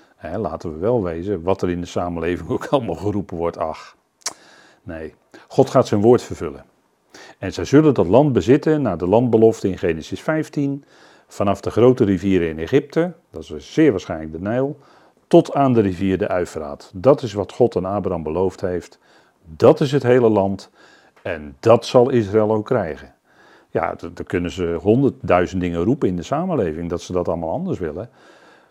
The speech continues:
Ze roepen maar, maar Israël, de zonen van Abraham,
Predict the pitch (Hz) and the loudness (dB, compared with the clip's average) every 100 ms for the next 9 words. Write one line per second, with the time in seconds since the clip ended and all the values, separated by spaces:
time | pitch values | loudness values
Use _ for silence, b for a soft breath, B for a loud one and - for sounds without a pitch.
0 | _ - 107 104 202 143 92 87 143 - | _ -2 4 6 6 4 2 0 -4 -8
1 | _ _ _ _ _ 104 104 107 92 98 | _ _ _ _ _ -6 -2 2 2 0
2 | - 135 175 180 190 190 190 - 101 95 | 4 4 6 4 2 0 -4 -4 -2 4
3 | 135 202 180 175 160 160 135 139 151 | 6 6 4 2 2 4 4 4 2